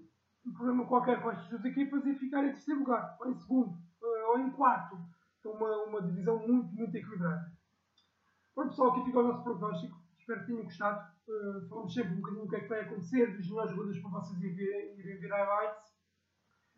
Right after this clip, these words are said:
O, estamos sempre a pôr no Instagram o que eu falo aqui. Os melhores jogadores vão ser postos no Instagram para vocês irem ver, conhecer os jogadores, irem ver highlights. Ehm, pá, partilhem, eh, façam gosto,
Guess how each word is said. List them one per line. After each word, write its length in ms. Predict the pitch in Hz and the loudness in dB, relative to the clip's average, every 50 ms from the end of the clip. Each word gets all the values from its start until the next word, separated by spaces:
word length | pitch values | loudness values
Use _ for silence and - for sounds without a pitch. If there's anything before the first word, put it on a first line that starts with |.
| _ _ _ - | _ _ _ -4
O, 880 | 254 226 226 226 220 220 214 208 202 208 208 208 - - - - - - - | -4 -2 -2 -2 -4 -6 -6 -6 -6 -6 -6 -8 -10 -12 -12 -14 -14 -16 -14
estamos 300 | - - 247 214 190 - | -6 -2 -2 0 0 0
sempre 160 | - 240 - 220 | -2 0 -2 0
a 20 | |
pôr 160 | 175 220 208 | 0 0 -2
no 100 | 214 214 | 0 -2
Instagram 500 | 185 165 - 220 208 214 208 202 196 - - | -2 -2 -2 0 2 2 2 2 0 -4 -6
o 60 | 170 | -6
que 100 | - 247 | -4 -4
eu 60 | 180 | 0
falo 220 | - 247 233 220 | 4 4 4 4
aqui. 360 | 214 - - - - 190 175 170 - - _ _ _ _ _ - | 4 -2 -6 -10 -10 -10 -10 -10 -12 -14 _ _ _ _ _ -14
Os 80 | - 170 | -6 0
melhores 220 | 226 220 208 - | 2 2 2 2
jogadores 440 | 202 202 214 214 214 185 170 - 151 | 0 0 2 2 2 2 0 -4 -4
vão 200 | 160 220 220 - | -4 -4 -4 -2
ser 120 | 247 - | -2 -2
postos 260 | - 220 202 - - | 0 0 -2 -2 -4
no 60 | 220 190 | -6 -8
Instagram 300 | - - 190 208 220 185 | -8 -6 -4 -2 -2 -2
para 100 | 170 175 | -2 -2
vocês 340 | 196 202 - - - - | -4 -4 -4 -6 -8 -6
irem 220 | - - 202 185 170 | -4 -4 -2 -2 0
ver, 260 | 196 214 214 - - | 2 2 0 0 -2
conhecer 260 | - - - 226 220 | -8 -12 -10 -10 -10
os 100 | 208 170 | -8 -8
jogadores, 460 | 175 185 196 - 196 202 202 202 - | -8 -8 -6 -4 -2 0 0 0 -2
irem 160 | 208 202 202 - | -6 -10 -10 -10
ver 140 | 208 202 | -8 -4
highlights. 600 | 202 202 190 185 185 190 190 196 196 - - - _ _ _ _ _ _ _ _ _ _ _ _ _ _ _ - | -4 -4 -4 -2 -2 -2 -2 -2 -2 -4 -10 -16 _ _ _ _ _ _ _ _ _ _ _ _ _ _ _ -8
Ehm, 680 | 247 220 220 220 214 202 208 208 - 208 208 - - | -4 -2 -2 -2 -2 -4 -6 -8 -10 -12 -14 -8 -4
pá, 120 | 247 240 240 | -2 0 0
partilhem, 720 | - 240 202 170 240 233 233 202 214 220 214 220 214 214 | 0 -2 -2 0 0 0 0 0 -2 -2 -2 -4 -6 -6
eh, 380 | 202 202 202 202 202 196 196 190 170 | -6 -4 -4 -4 -4 -4 -6 -6 -4
façam 300 | 196 247 240 - 220 202 | -2 -2 -2 -2 -2 -2
gosto, 560 | 185 202 208 196 - - - - 202 202 202 | 2 4 4 4 2 0 -4 -8 -10 -10 -12